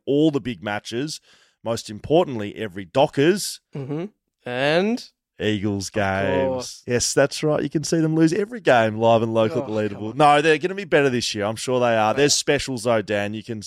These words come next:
Speaker 1: drown your sorrows. Eight dollar pints of their in-house brewed Leedy local
Speaker 2: Eight dollar
Speaker 1: lager.
Speaker 2: pint?
Speaker 1: That is correct. Ten dollar pints of pale ale from our good friends at Shelter Brewing.
Speaker 2: It's my favourite beer of theirs.
Speaker 1: Is actually very, very good. Ten dollar pints, that's actually cheap as. Ten dollar cheeseburgers.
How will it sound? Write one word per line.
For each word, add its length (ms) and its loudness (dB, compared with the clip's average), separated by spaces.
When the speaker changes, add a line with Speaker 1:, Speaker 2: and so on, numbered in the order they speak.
Speaker 1:
drown 240 -4
your 80 -8
sorrows. 400 -2
Eight 240 0
dollar 220 4
pints 560 -2
of 180 -6
their 260 -2
in-house 560 -4
brewed 300 -6
Leedy 340 -8
local 300 -10
Speaker 2:
Eight 80 -8
dollar 280 4
Speaker 1:
lager. 160 -6
Speaker 2:
pint? 440 -14
Speaker 1:
That 100 -6
is 100 -8
correct. 540 -4
Ten 260 -6
dollar 200 -2
pints 400 -4
of 260 -10
pale 380 -6
ale 200 0
from 240 -16
our 100 -16
good 240 -14
friends 340 -6
at 100 -4
Shelter 320 2
Brewing. 580 2
Speaker 2:
It's 100 -20
my 120 -14
favourite 280 -12
beer 180 -6
of 80 -6
theirs. 220 -6
Speaker 1:
Is 140 -2
actually 320 -2
very, 80 -4
very 260 -4
good. 220 -6
Ten 160 -6
dollar 160 -4
pints, 240 -4
that's 160 -10
actually 160 -20
cheap 240 -12
as. 160 -2
Ten 200 0
dollar 240 6
cheeseburgers. 880 2